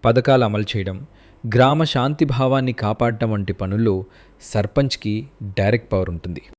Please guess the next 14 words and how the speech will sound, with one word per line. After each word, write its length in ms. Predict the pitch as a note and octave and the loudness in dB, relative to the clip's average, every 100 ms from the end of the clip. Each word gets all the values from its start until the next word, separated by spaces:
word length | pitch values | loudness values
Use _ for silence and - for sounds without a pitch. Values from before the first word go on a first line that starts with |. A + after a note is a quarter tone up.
| _ _ _ _ | _ _ _ _
సర్పంచ్ 440 | - A#2+ A#2+ E3 E3 | 0 0 2 0 0
తీసుకునే 480 | D3+ C#3 - D3 | -2 -4 -4 -4
ఒక 160 | C#3+ C3+ | -4 -6
చిన్న 400 | B2+ - D3 F3 | -8 -4 -2 -2
నిర్ణయం 400 | D#3 B2+ C3 C3 | 0 0 0 -2
కూడా 440 | B2 G#2+ F#2 G2+ - - - | 0 0 0 -4 -8 -16 -12
గ్రామం 520 | G2+ G#2 G#2+ C3+ B2+ | -2 0 0 0 0
మొత్తం 520 | A2 G#2 - G#2+ F#2+ - A2+ | -2 -4 -4 -2 -4 -10 -8
అభివృద్ధిని 560 | G2+ A2+ B2+ A2 G2+ | -6 -2 -2 -2 -4
నిర్ణయిస్తుంది. 640 | G2 F#2+ G2 F#2 - F#2+ - - _ - - - - | -4 -4 -4 -6 -10 -12 -12 -20 _ -20 -20 -18 -8
రోడ్లు, 600 | G2+ G#2 A#2 G#2 G2+ G2 - _ | 2 4 4 2 0 -2 -10 _
తాగునీరు, 640 | G2+ G2+ G#2+ G#2+ F#2+ F#2 A2 - - | -2 0 0 0 -2 -4 -10 -16 -16
స్ట్రీట్ 480 | - - B2+ C3+ | -14 -4 -4 0
లైట్లు 460 | B2 F#2+ - F#2 G2+ | -2 -2 -4 -10 -10